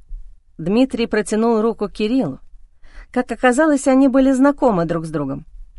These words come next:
«Привет», пожал руку в ответ Кирилл.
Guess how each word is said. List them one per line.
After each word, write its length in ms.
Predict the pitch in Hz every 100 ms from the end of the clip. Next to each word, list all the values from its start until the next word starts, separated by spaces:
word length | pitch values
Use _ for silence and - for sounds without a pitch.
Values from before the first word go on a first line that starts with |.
| - - - - - _ -
«Привет», 840 | - 180 294 311 214 156 196 - - - - - -
пожал 400 | - 185 190 180
руку 260 | 180 170 180
в 60 | 175
ответ 320 | 175 180 -
Кирилл. 360 | 190 165 139